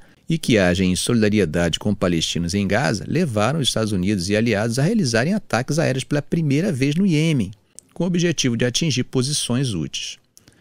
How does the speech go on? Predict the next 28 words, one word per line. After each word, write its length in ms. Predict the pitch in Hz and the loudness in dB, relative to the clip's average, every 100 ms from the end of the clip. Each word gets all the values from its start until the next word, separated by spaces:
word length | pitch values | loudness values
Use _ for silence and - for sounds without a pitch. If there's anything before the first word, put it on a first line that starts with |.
| _ _ _ | _ _ _
Os 80 | 92 | -4
Estados 320 | 80 110 101 | -2 2 2
Unidos 180 | 90 143 | 2 0
lançaram 480 | 220 247 - 143 139 | 0 0 0 2 2
um 40 | |
novo 280 | 98 113 127 | 2 2 2
ataque 320 | 120 - 104 | 0 0 -2
contra 260 | - 110 113 | 0 -2 -2
os 120 | 95 | -2
houthis 280 | 120 135 147 | -2 0 0
ontem, 320 | 123 110 - | 2 0 0
atingindo 460 | 104 - 131 139 180 | -2 0 0 2 2
mísseis 380 | 143 160 - 120 | 2 0 0 0
antinavio 600 | 135 135 107 80 110 156 | 0 0 0 0 0 0
no 120 | 160 | -2
que 100 | 147 | -6
foi 240 | - 143 | -2 0
o 60 | 143 | 0
terceiro 580 | 156 123 - - 196 208 | 0 -2 -2 0 2 2
assalto 500 | - - 151 160 151 | 0 0 0 2 0
ao 80 | |
grupo 280 | 107 131 147 | 2 0 -2
apoiado 420 | 139 139 117 117 | -2 0 0 0
pelo 240 | 110 117 110 | -2 0 0
Irã 220 | 101 120 | 0 0
em 100 | 147 | -2
poucos 640 | - - 127 160 - 202 | -4 -2 0 0 -2 -2
dias. 640 | 113 85 85 92 - - | -2 -4 -4 -4 -6 -10